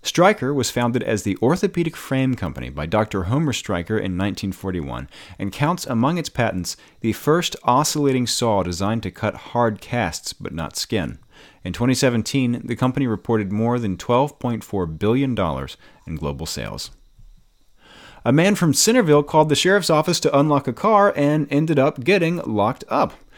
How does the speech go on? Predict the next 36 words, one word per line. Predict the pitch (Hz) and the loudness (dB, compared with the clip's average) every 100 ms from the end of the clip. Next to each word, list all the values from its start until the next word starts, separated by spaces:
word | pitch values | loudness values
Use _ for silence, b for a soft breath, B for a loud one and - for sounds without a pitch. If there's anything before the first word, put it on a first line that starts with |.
| B B B B | B B B B
According | 143 233 262 | 4 4 4
to | 226 | 2
the | 160 | 4
sheriff's | 196 214 165 | 6 6 6
office, | 135 120 | 4 4
twenty-three-year-old | - 185 233 226 214 202 170 151 135 | -2 0 0 0 0 2 4 6 4
Anthony | - 139 185 190 175 | 4 0 2 0 0
J. | 143 123 131 | 2 4 4
Combs | 135 - 123 123 113 | 2 0 0 2 0
the | |
second | 107 117 113 95 | -2 -2 -2 -2
called | 107 101 | -2 0
deputies | 120 135 143 131 | 2 0 0 0
asking | - 120 120 127 | 0 -2 -2 -4
for | 107 | -2
help | 98 113 - | 0 0 -2
with | 110 | -4
a | 98 | -4
child | 82 - 127 131 123 | -6 -4 0 0 -2
locked | 101 104 113 | 0 -2 -2
inside | - 110 101 - 104 104 92 | -4 -4 -2 -2 0 -2 -4
a | 95 | -8
car. | - 95 71 - - B B B B | -4 -2 -2 -4 -12 B B B B
But | 95 | -8
when | 92 | -4
the | 87 | 0
deputy | 101 - 80 | 0 0 -4
got | - 151 220 | 0 2 2
there, | - 98 | 2 2
there | 113 | 2
was | 127 196 180 | 2 2 0
no | 90 | -2
child | - 78 65 | -4 -6 -6
in | |
the | 62 | -12
car. | - - - | -12 -12 -12